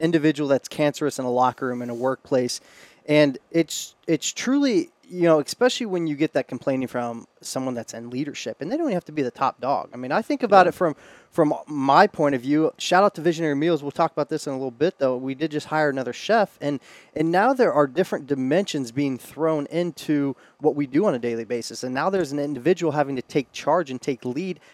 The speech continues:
Speaker 1: outside of myself inside our kitchen. And I think of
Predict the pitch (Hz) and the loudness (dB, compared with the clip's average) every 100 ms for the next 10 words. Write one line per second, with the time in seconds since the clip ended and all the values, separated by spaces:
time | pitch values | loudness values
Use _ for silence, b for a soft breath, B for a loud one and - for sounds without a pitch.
0 | b 147 156 165 135 123 143 - 202 208 | b 0 2 2 2 -2 -6 -4 0 0
1 | - 147 139 139 123 120 - 269 - 127 | 0 -6 -2 0 0 -2 -4 -4 -4 -6
2 | - b b - 202 262 277 247 208 156 | -8 b b 2 2 2 0 6 6 6